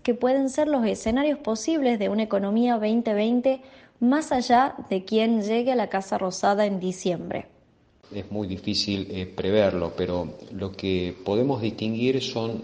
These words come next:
Speaker 2: dos cuestiones fundamentales. ¿Qué es lo que se sabe que va a venir independientemente de quién resulte electo presidente de la nación? Es que Argentina va a un proceso de reestructuración de su deuda.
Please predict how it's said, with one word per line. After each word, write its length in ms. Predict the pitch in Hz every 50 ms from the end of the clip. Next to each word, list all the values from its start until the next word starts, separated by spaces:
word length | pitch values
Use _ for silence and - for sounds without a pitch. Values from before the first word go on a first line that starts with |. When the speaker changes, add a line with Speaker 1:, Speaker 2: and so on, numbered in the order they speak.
| - 101
Speaker 2:
dos 240 | 101 117 113 113
cuestiones 600 | - - 104 104 - - 107 107 107 101 101 - -
fundamentales. 1040 | - - 95 90 90 90 85 87 87 - 127 - - 76 - - - - - - - - - - - - - - _ _ _
¿Qué 120 | - 147
es 80 | 139 123
lo 140 | 139 127 -
que 120 | - 107
se 140 | - - 98
sabe 400 | - - 117 117 120 107 107 98
que 120 | - 98
va 120 | 95 98 98
a 40 | 95
venir 300 | 95 98 101 107 104 104
independientemente 840 | 98 95 95 - 95 92 101 104 101 104 95 95 98 98 98 95 90
de 120 | 90 87
quién 220 | - - 101 95 92
resulte 800 | 95 92 - - 101 98 95 95 - 98 95 92 - - 92
electo 380 | 87 90 98 95 - - 95 92
presidente 520 | - 90 - - - 98 98 95 92 95
de 80 | 92 90
la 100 | 87 87
nación? 540 | 87 90 90 - - 113 117 127 139 139 - - - - - - - - _
Es 120 | - 107
que 100 | - -
Argentina 480 | 113 110 - 110 104 - 127 123 123 117
va 220 | 113 131 135 127
a 60 | 113 101
un 160 | 98 95 -
proceso 500 | - 95 92 - - 107 - - 107 95
de 80 | 92
reestructuración 1200 | 90 92 92 90 - 85 82 - 98 92 90 90 - - 104 98 101 104 104 - - - 92 92
de 320 | 87 92 92 92 90 90 87
su 200 | - - - 92
deuda. 420 | 95 113 127 135 135 139 147 160